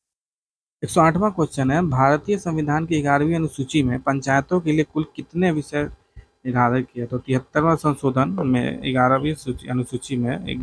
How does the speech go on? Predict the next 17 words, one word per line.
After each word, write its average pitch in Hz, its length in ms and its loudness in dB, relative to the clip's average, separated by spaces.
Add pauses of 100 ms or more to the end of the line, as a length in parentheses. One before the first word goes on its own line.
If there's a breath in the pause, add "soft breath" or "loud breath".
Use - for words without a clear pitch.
(120)
इलेवंथ 135 320 2
शेड्यूल 131 360 0
में, 123 200 -2 (560 soft breath)
तो 131 80 2
पंचायत 135 680 0
के 147 80 2
लिए 147 120 4
उनतीस 135 440 0
सब्जेक्ट 120 440 -6
हैं 127 120 -10 (680)
और 139 100 2
अठारह 127 340 4
सब्जेक्ट 127 500 -4
हैं 185 220 -6 (460)
म्युनिसिपैलिटी 131 680 2
के 120 120 -2
लिए। 117 200 -4